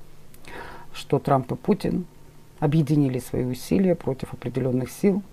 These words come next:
глобального правительства. Либерал-демократы объявляют Россию врагом, агрессором и внедряют эту информацию во всех средствах сми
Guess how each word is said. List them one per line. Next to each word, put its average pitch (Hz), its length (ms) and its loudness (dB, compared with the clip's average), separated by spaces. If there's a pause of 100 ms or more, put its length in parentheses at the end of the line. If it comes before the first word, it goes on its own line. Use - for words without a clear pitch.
(160)
глобального 139 600 0
правительства. - 720 -4 (840)
Либерал-демократы 170 1120 4 (160)
объявляют 175 580 4
Россию 139 400 -2
врагом, 143 560 4
агрессором 147 680 0 (480)
и 175 60 4
внедряют 196 540 8
эту 185 140 2
информацию 175 680 4
во 139 80 2
всех 147 260 0
средствах 127 540 -2
сми 214 320 6